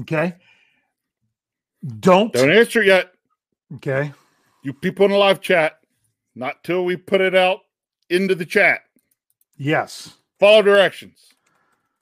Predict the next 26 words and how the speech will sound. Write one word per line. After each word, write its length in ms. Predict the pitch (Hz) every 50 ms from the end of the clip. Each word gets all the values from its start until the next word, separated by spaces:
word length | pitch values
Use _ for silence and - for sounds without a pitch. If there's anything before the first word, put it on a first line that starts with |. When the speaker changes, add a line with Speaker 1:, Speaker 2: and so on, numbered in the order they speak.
| _ _ _ _ _ _ _
Speaker 1:
Well, 240 | 170 156 170 170 165
the, 100 | 147 180
Speaker 2:
I 60 | 175
Speaker 1:
right 200 | 151 180 196 185
now, 240 | 180 190 190 190 180
they 80 | 165 156
Speaker 2:
do 60 | 151
Speaker 1:
don't 200 | 156 165 165 165
even 440 | 165 160 135 156 147 147 147 147 151
know 480 | 160 165 160 151 131 110 95 92 95 _ _ _ _ _ -
Speaker 2:
I 60 | -
Speaker 1:
what 100 | 147 -
it 20 | 151
Speaker 2:
know. 40 | 131
Speaker 1:
is, 320 | 135 - 180 - - - 202
okay? 220 | 160 - 165 143 156
Speaker 2:
But 100 | 151 -
follow 260 | - - 170 175 185
Speaker 1:
But 40 | 196
Speaker 2:
the 60 | 202
Speaker 1:
I'm 60 | 175
gonna 220 | 190 202 202 202 190
give 100 | 196 202
you 60 | 196
this 120 | 214 196
Speaker 2:
directions. 40 | -